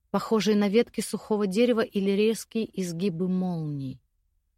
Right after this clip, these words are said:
Они достигали лица, где множились, превращаясь в неаккуратную сетку надутых капилляров.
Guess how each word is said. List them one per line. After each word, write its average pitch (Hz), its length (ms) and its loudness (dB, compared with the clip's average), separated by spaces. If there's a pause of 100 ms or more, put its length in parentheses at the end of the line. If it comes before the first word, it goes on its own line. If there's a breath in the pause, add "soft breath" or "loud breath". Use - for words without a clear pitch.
(280)
Они 233 260 6
достигали 220 640 4
лица, 220 440 2
где 185 200 0
множились, 185 960 2 (760)
превращаясь 196 680 2
в - 60 -2
неаккуратную 220 680 2
сетку - 440 0
надутых 190 540 -2
капилляров. 156 600 -6